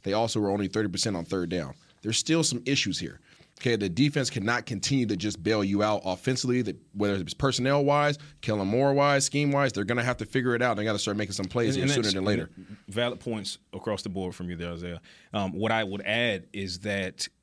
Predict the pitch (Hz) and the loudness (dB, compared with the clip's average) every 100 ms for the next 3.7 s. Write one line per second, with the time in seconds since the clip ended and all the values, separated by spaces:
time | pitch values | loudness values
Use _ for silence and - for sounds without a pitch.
0 | - - 101 95 101 92 90 90 110 127 | -20 -16 -10 -6 -6 -6 -8 -2 2 2
1 | 127 110 104 104 104 - 101 98 - - | 2 0 -2 -4 -6 -6 -8 -6 -6 -4
2 | 110 95 87 85 - - _ - 107 98 | -2 -2 -4 -8 -18 -20 _ -6 -6 -4
3 | - - 117 107 98 95 | -6 -4 -4 -4 -4 -6